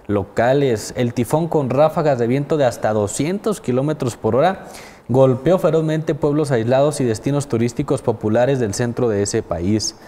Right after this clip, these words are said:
Eh, este tifón obligó al desplazamiento de decenas de miles de personas que viven en la costa, áreas bajas, y bueno, de esa forma se vieron obligados a celebrar Navidad en los centros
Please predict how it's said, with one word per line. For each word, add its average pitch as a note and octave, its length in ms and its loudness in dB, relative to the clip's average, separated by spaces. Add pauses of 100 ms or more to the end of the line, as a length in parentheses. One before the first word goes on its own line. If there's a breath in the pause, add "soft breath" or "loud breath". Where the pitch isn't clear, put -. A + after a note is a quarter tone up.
(580 loud breath)
Eh, B2 580 2 (220)
este F3+ 440 0
tifón E3 340 0
obligó D3+ 260 2
al E3 80 2
desplazamiento D3 680 -2
de C3 60 2
decenas C#3+ 320 -2
de B2 80 0
miles F3 260 0
de C#3 80 0
personas C#3+ 460 -2
que A2+ 100 -4
viven C#3+ 200 0
en A#2 100 0
la G2 160 -2
costa, - 840 -4
áreas A#2+ 360 0
bajas, F#3 760 -2
y F#3+ 100 -4
bueno, D#3 200 -2
de C#3+ 60 2
esa C3 160 0
forma C#3 240 2
se A#2+ 80 -2
vieron C3 200 0
obligados A#2 500 0
a A2+ 120 0
celebrar A2 460 0
Navidad B2+ 400 0 (520 loud breath)
en C3+ 120 0
los A#2+ 140 0
centros A#2+ 600 -2